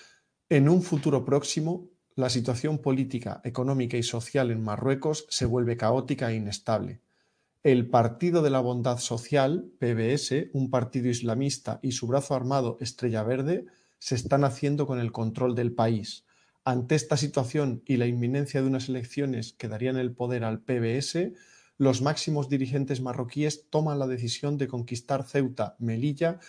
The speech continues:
y las islas y peñones de soberanía española situados en la costa mediterránea. A esta acción militar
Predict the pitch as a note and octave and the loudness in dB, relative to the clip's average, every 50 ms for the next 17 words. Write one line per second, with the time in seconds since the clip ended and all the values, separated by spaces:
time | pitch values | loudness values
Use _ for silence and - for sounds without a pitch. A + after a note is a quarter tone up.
0 | - - _ _ - C#3 C3+ A#2+ A#2+ A#2 - D3+ C#3 C3 C3+ C#3 B2 B2 B2 A#2 | -20 -20 _ _ -2 0 2 2 2 2 0 -2 -2 -2 -2 -4 -2 -4 -4 -4
1 | B2 A#2 B2 C3 C3 C3+ C3 B2 A#2 A#2 A2+ A#2 A2+ G#2 G2+ G#2 G2 A2 A#2 A#2+ | -2 -2 0 0 0 -2 -2 -2 -4 -6 -6 -6 -6 -8 -8 -8 -6 -4 -4 -2
2 | A#2 A#2 - - G2+ A2+ B2+ C3+ C3+ C#3+ C3+ - _ _ _ _ - - C3+ A#2+ | -4 -4 -8 -10 -8 -4 -2 0 0 0 -2 -4 _ _ _ _ -10 -6 -6 -4
3 | B2+ B2+ A#2 A2+ A#2+ A2 A#2 A2+ G#2+ G2 - C#3 A#2+ - - A#2+ A#2 A2+ A2 A2 | -2 -2 -2 0 -2 -2 -4 -4 -4 -4 -6 -6 -6 -4 -4 -4 -4 -2 -4 -4
4 | G#2+ - A2 G#2+ G#2+ A2 G2+ F#2+ F#2 E2+ - _ _ _ _ - - - - B2 | -4 -4 -4 -2 -2 -2 -2 -2 -6 -10 -12 _ _ _ _ -20 -14 -4 0 4
5 | A#2+ C#3 C#3 C3+ - C#3+ B2 B2 - - C3+ C3 C3 C3 A#2+ A#2+ A#2 - C3 C3 | 4 4 4 4 2 0 -2 -2 -2 -4 -2 -2 -2 -2 -2 -2 -2 -2 -2 -2
6 | D3+ E3+ E3+ | -2 -4 -6